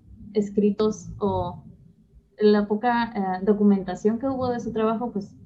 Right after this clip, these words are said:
sabemos que fue muy talentoso. Y es que el talento dicen que no es reemplazable, obviamente, y tampoco fueron solamente diseñadores, porque también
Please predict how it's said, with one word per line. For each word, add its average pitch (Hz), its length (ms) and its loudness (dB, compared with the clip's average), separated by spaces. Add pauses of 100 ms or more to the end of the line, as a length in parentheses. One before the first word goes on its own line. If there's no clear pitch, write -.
sabemos 196 320 -2
que - 80 -14
fue 196 140 -6
muy 190 120 -8
talentoso. 185 520 -4 (240)
Y 269 80 -6
es - 80 -6
que 330 60 -2
el 311 80 -4
talento 214 340 2
dicen 208 240 0
que 190 80 -4
no 180 120 -6
es 180 220 -8
reemplazable, 190 600 -6
obviamente, 190 680 -4
y 226 260 -6 (140)
tampoco 269 420 -4
fueron 269 220 -2
solamente 240 400 -2
diseñadores, 202 640 -2
porque 202 160 -6
también 202 400 -2